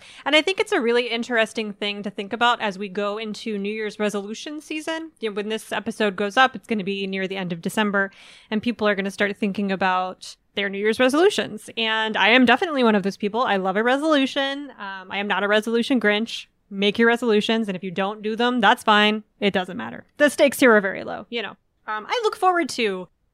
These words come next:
January when my gym fills up with new people. I think that's great. So this is timely in that way because it really takes a look at how private equity firms, which is something I don't know a lot about to begin with,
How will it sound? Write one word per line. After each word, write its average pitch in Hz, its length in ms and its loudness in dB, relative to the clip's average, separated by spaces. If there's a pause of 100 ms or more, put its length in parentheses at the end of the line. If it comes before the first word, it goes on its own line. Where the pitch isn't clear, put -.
(180)
January 202 600 8
when 196 140 2
my 196 120 2
gym 190 240 -2
fills 185 220 -4
up 190 100 -6
with 196 140 -8
new 196 160 -8
people. 202 320 -10
I 226 40 -2
think 233 140 -10
that's - 140 -10
great. - 260 -2
So 302 640 2 (420)
this 359 500 -2 (260)
is 294 400 -4
timely 285 540 2
in 226 120 4
that 214 220 2
way 208 360 -6
because 247 300 -4
it 240 140 -2
really 320 420 -6
takes 254 300 -4
a 233 40 -2
look 220 220 -2
at 226 80 -2
how 196 160 2
private 247 720 2 (260)
equity 277 480 0
firms, 302 640 -6
which 220 160 -2
is 208 80 -6
something 208 300 0
I 214 80 4
don't 214 220 2
know 214 160 4
a - 20 6
lot 208 220 4
about 196 320 6
to 196 80 -4
begin 226 260 4
with, 208 300 -2